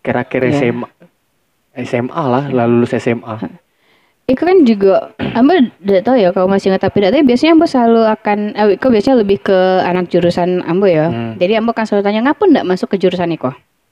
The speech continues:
Speaker 1: Ya, itu
Speaker 2: Ya
Speaker 1: kadang
Speaker 2: kan?
Speaker 1: ada, ada
Speaker 2: Selalu
Speaker 1: yang
Speaker 2: akan jadi
Speaker 1: ada yang mau tanya.
Speaker 2: pertanyaan gitu nah. Dan di angkatan yang baru ini, mereka ada yang jawab karena memang suka sama gurunya di S M A,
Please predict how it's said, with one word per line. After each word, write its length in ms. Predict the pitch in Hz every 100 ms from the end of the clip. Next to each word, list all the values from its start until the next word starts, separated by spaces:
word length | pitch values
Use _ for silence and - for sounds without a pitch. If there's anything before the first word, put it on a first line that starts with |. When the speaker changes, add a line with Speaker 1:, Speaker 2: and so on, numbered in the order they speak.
| _ _ _ _
Speaker 1:
Ya, 340 | 170 120 110
itu 140 | 104
Speaker 2:
Ya 80 | 139
Speaker 1:
kadang 260 | 151 160 214
Speaker 2:
kan? 100 | -
Speaker 1:
ada, 120 | 127
ada 80 | 131
Speaker 2:
Selalu 320 | 131 294 330 370
Speaker 1:
yang 80 | 160
Speaker 2:
akan 180 | 254 233
jadi 100 | 196
Speaker 1:
ada 160 | 196
yang 80 | 135
mau 80 | -
tanya. 80 | -
Speaker 2:
pertanyaan 420 | 190 185 226 180 165 170
gitu 160 | 185 156
nah. 140 | 156 151 _ _ _
Dan 280 | - 208 220 220 226 226 196
di 140 | 220
angkatan 380 | 220 233 247 247
yang 160 | 247 240
baru 220 | 196 202
ini, 320 | 370 330 175 208
mereka 360 | 247 233 339
ada 80 | 277
yang 160 | 240 214
jawab 400 | 185 180 262 302 _ _ _ _ -
karena 240 | 196 254
memang 220 | 240 233
suka 340 | 226 226 262 262
sama 240 | 233 226
gurunya 500 | 190 202 214 220 240
di 160 | 226 175
S 140 | 185
M 100 | 170
A, 380 | 170 170 151